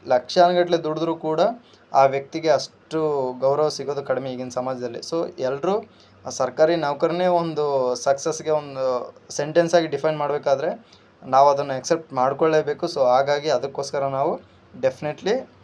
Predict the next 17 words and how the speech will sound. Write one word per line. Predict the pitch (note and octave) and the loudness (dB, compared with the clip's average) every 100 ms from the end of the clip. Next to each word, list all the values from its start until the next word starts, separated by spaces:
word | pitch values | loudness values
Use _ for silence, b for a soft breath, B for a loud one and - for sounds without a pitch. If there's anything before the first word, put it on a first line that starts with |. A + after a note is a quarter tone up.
| - C3+ | -10 0
ಓದಲೇಬೇಕು. | D3 C#3+ C#3 B2+ B2 F3 - - _ | 0 2 -2 -2 -2 -6 -6 -20 _
ಈಗೇನಾದ್ರೂ | C#3 E3+ D#3+ D#3+ D#3 D#3 D#3 | -2 0 2 2 2 2 0
ನಾವು | C#3+ C3+ C3+ | 2 2 0
ಏನಾದ್ರೂ | C#3 C#3 C#3 C#3 | -2 -2 -2 -4
just | C3 C#3 D3+ D3 C#3 B2+ B2 | -4 -4 -2 2 2 2 0
ಬರೀ | C#3 D#3 | 0 0
ನೆಪಗಳ | C#3 B2+ C#3+ C#3+ | -4 -4 0 4
ಅಡ್ಡಗಳು | C#3 B2+ C3 C#3 C#3 C3+ | 4 4 2 4 6 6
ಅಡ್ಡ | - C3 C#3 | 4 2 4
ಬರ್ತಾ | C#3+ C#3 C#3+ | 6 4 4
ಹೋದ್ವು | D3 C#3 C3+ C3+ | 2 2 -2 -4
ಅಂತಂದ್ರೆ, | C3 B2+ C3 D#3+ - b b b b - | -4 -8 -4 -6 -6 b b b b -6
ಆ, | C3+ C3 | -2 -2
ಬಹುಶಃ | B2 C3 D3 D#3+ | -2 -4 0 0
ನಮ್ಮ | D3+ C#3 C3 B2+ | 0 -2 -2 -4
ಕನಸುಗಳನ್ನ | A#2 C3 C3+ C#3+ C#3 | 0 -2 -2 0 0
ನಾವು | C3+ B2+ D3+ G#3+ - | 0 -2 -4 -6 -14